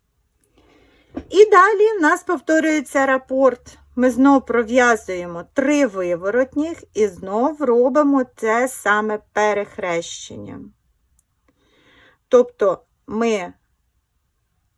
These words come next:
останню петлю робимо першою, далі ми роби-, надіваємо три пе-,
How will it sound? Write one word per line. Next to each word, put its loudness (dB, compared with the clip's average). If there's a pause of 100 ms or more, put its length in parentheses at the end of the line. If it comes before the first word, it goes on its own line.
(240)
останню -2
петлю -10 (1160)
робимо 2
першою, -4 (1500)
далі 2
ми 2
роби-, 2
надіваємо -4 (1000)
три 2
пе-, -10